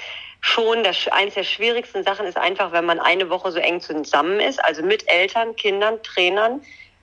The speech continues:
Du hast ja wenig Raum, um mal allein zu sein in so einer Situation, ne? Alle, die meisten haben im Zelt geschlafen oder im, im L K W oder im Wohnwagen oder so. Und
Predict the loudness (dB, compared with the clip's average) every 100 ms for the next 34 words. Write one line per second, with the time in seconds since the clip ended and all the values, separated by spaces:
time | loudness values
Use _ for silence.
0 | -4 0 2 2 2 2 4 2 0 0
1 | 4 4 4 2 -2 -2 2 2 2 0
2 | 0 0 -2 -4 -10 _ _ _ 4 6
3 | 6 4 2 0 -4 -2 -2 -2 -2 0
4 | 2 4 2 0 -2 0 0 0 0 2
5 | 4 4 2 0 0 2 2 0 -4 -2
6 | -2 0 0 0 0 4 2 2 -2 -2
7 | 0 2 2 0 -4 -10 -20 -20 -20 -20
8 | _ 0 4 4 4 2 0 0 -6 0
9 | 2 4 4 2 0 2 4 4 4 4
10 | 4 2 0 -2 -2 -2 0 -2 0 2
11 | 2 2 -4